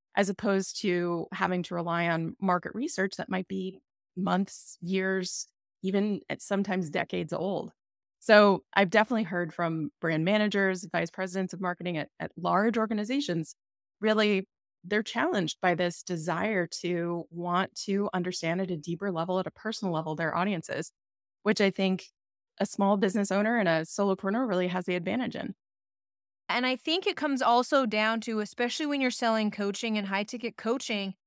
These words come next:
Speaker 2: it's all about intimacy. Long gone are the days where you can sell a high ticket coaching program without, without actually having, like, an intimate connection with people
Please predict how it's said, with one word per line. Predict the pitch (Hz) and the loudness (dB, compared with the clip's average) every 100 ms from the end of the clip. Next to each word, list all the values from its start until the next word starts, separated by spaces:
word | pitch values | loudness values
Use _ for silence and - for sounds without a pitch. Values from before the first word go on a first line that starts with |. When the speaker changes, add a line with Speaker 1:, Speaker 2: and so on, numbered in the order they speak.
| _ - | _ -6
Speaker 2:
it's | 220 247 | 0 4
all | 233 | 4
about | 247 233 226 | 4 4 4
intimacy. | 226 262 349 254 214 - 190 185 - | 2 -2 0 0 0 -2 -4 -6 -2
Long | 214 262 311 | 4 6 8
gone | 294 269 285 | 6 6 4
are | 254 | 2
the | 220 | 0
days | 190 190 226 247 220 | 0 0 2 0 0
where | 214 | 0
you | 214 | -2
can | 220 | -4
sell | 208 214 214 | -2 2 2
a | - 196 | 2 0
high | 208 | 0
ticket | 220 220 208 | 0 -4 -8
coaching | - 220 - 285 | -4 -4 -2 -6
program | 233 196 196 196 | -4 0 2 2
without, | 196 208 208 220 214 - _ | 0 -2 2 4 2 -2 _
without | 233 226 233 - | 0 6 6 6
actually | 220 233 - 226 | 2 2 -2 2
having, | 208 220 | 2 2
like, | 214 190 | 0 0
an | 190 - | -4 -2
intimate | 220 226 226 220 | 0 2 2 2
connection | - 208 190 226 294 247 202 - | 0 2 2 2 0 0 -2 -4
with | 208 - | -6 -6
people | 214 208 214 | -8 0 0